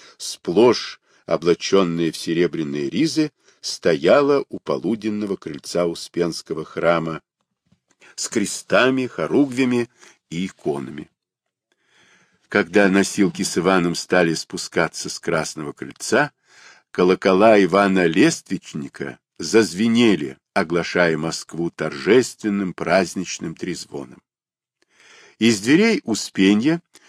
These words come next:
вынесли большую крещенскую икону.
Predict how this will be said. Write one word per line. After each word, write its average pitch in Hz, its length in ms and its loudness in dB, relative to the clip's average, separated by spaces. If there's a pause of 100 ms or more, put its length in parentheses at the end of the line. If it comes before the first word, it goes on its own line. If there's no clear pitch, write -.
(160)
вынесли 165 520 4
большую 156 680 2
крещенскую 131 1080 -4
икону. 80 640 -4